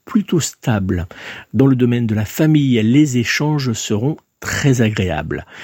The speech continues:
Côté, euh, spirituel, prenez en cette semaine quelques minutes pour réaliser,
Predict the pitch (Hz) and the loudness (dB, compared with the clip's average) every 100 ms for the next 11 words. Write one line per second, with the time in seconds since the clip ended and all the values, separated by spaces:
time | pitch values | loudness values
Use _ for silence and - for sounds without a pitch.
0 | - - - 110 - 104 95 - - - | -18 -20 -4 -4 0 0 0 -2 -6 -8
1 | - 110 135 139 160 160 151 - - 185 | -2 2 2 2 2 2 0 -4 0 2
2 | 180 160 131 - 107 107 - 175 - 131 | 2 0 -4 -2 -2 -2 -4 -4 -2 0
3 | 113 127 - 107 101 104 107 98 | 2 -2 -4 -2 0 0 -2 -4